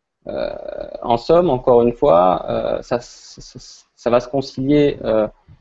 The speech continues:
euh, de soi-même, et je comprends pas trop en fait, euh, où... Où... Où c'est d'en venir. Gagner de l'argent, payer ses factures, un conseil. Euh, ça va se concilier tout seul, c'est-à-dire, euh,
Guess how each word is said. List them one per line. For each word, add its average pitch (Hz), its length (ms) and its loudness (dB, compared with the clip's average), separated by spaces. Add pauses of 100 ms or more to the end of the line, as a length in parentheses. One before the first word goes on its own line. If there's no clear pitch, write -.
(240)
euh, - 220 -8 (120)
de 127 120 -2
soi-même, 139 440 2
et - 60 -6
je - 60 -18
comprends 135 260 -4
pas - 120 0
trop 160 240 -4
en - 60 -6
fait, 123 260 -4
euh, 117 120 2
où... 113 380 -2 (160)
Où... 120 220 -12 (540)
Où 127 100 -8
c'est 127 160 -10
d'en 120 140 -4
venir. 120 320 -6
Gagner 120 180 2
de 117 60 -2
l'argent, 117 300 -2
payer 117 120 -10
ses - 140 -16
factures, 117 340 -10
un 120 60 -8
conseil. 117 400 -8 (460)
Euh, 117 160 2 (600)
ça 156 120 0
va 156 100 4
se 156 80 -8
concilier 170 460 2
tout 175 100 -6
seul, 196 320 0
c'est-à-dire, 131 420 0
euh, 120 480 6